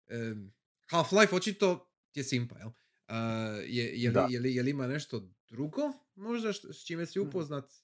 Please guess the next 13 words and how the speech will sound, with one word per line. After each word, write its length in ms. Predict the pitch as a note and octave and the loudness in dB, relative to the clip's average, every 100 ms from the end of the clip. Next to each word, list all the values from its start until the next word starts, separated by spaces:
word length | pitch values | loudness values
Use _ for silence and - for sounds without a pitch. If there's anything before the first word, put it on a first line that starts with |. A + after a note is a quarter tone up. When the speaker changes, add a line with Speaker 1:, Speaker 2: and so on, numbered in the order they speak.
| - | -8
Speaker 1:
da 100 | B2 | -6
možeš 180 | C3+ | -6
usporedit 460 | - - G#2 G#2 A2+ | -8 -14 -10 -8 -8
s 80 | - | -12
ovim? 220 | F#2 - _ _ _ _ _ _ | -20 -20 _ _ _ _ _ _
Speaker 2:
Mo-, 580 | A#2+ A#2+ B2 C3+ C#3+ C#3 C#3+ - | -8 -2 4 6 6 4 0 6
vi 160 | F3+ | 8
se 220 | F3+ - B2 | 8 8 10
misli, 960 | A#2 A#2+ - B2+ A#2+ A#2+ A2 A#2 A2+ G#2+ A#2+ A#2+ - | 12 10 10 12 12 12 10 6 4 2 2 2 4
ne 340 | A#2 B2 B2 | 8 10 12
mogu 320 | C#3 C#3+ C#3 C3 | 10 8 6 8
baš 420 | B2 B2 B2 - | 8 8 6 8
reći 460 | B2 B2 B2 - | 12 12 12 8